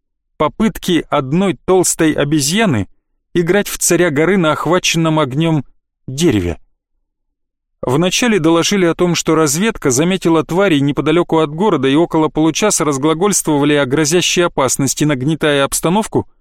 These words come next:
чтобы главы мелких кланов прониклись страхом, а заодно и уважением к главе города, который так предусмотрительно усилил охрану внешней стены –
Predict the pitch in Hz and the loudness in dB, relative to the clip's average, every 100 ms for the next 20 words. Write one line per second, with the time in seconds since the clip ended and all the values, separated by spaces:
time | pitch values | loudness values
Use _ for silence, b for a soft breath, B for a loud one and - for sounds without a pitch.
0 | _ _ - - 127 131 151 151 151 156 | _ _ -10 -4 -2 0 0 2 2 0
1 | 147 151 - 151 165 156 - 151 165 - | 0 -2 -2 -2 0 -2 -2 -2 -2 -2
2 | 165 - - 185 180 127 123 107 - _ | -2 -2 -2 0 0 0 -2 -4 -8 _
3 | _ - 131 135 135 131 196 - 170 180 | _ -4 -2 2 0 0 -2 0 0 2
4 | 202 147 156 156 151 147 135 123 156 151 | 0 2 2 2 2 0 0 0 0 2
5 | 151 135 196 143 143 151 160 147 - - | 2 2 0 0 0 0 0 0 -4 -6
6 | - 180 180 - 165 156 - 185 262 - | -4 0 0 0 0 -2 -2 -2 -2 0
7 | 214 196 190 - 170 - 190 196 180 160 | 0 0 -2 -2 -2 -2 0 0 2 0
8 | 151 170 180 175 139 165 170 - 165 139 | 0 0 0 0 0 0 0 -2 -2 -2
9 | - 165 160 196 165 | -2 -2 0 2 0